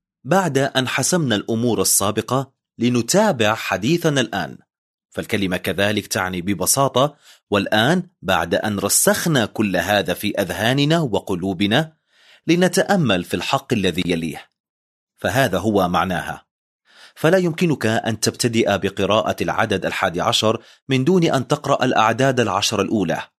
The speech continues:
وقد تعلمنا في اعتقادي خلال السنوات التي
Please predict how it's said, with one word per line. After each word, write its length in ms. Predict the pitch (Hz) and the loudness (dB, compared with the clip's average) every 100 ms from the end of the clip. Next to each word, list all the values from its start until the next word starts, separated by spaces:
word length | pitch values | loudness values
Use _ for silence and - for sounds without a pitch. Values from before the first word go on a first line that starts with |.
| _ _ _ _ _ _ _ - | _ _ _ _ _ _ _ -6
وقد 240 | - 160 | -2 0
تعلمنا 640 | 160 135 143 175 165 104 87 | 0 2 2 2 2 0 0
في 100 | 98 | -2
اعتقادي 640 | 87 95 131 120 92 98 - - | -2 -2 0 0 0 -4 -6 -12
خلال 360 | - 101 110 98 | -2 0 2 2
السنوات 560 | - 101 90 107 110 | 0 0 0 0 0
التي 520 | 95 92 92 92 82 | -2 -2 -2 -2 -4